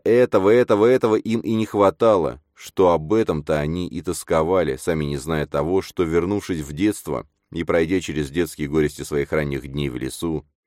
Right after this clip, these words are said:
пережив натиск памяти и рождение ответственности, а затем худшую муку усугублённой вины, они навсегда оставили позади младенческий возраст, и вот, позабыв о причинах терзаний,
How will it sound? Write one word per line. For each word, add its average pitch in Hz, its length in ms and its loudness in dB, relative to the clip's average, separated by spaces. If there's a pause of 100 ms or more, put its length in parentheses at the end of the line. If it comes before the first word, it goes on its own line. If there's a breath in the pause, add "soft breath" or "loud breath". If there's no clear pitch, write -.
(120)
пережив 101 400 0
натиск 120 460 -4
памяти 101 680 0
и - 80 -6
рождение 82 520 0
ответственности, 78 800 -4 (120)
а 76 100 -8
затем 82 280 -2
худшую 92 440 -2
муку 90 380 -2
усугублённой 87 800 -2
вины, 82 460 -4 (180)
они 113 220 -4
навсегда 117 540 -2
оставили 95 360 0
позади 78 420 -2
младенческий 80 640 -4
возраст, 90 500 -2
и 95 80 2
вот, 107 300 2
позабыв 95 520 0
о 92 80 0
причинах 90 540 -4
терзаний, 82 720 -2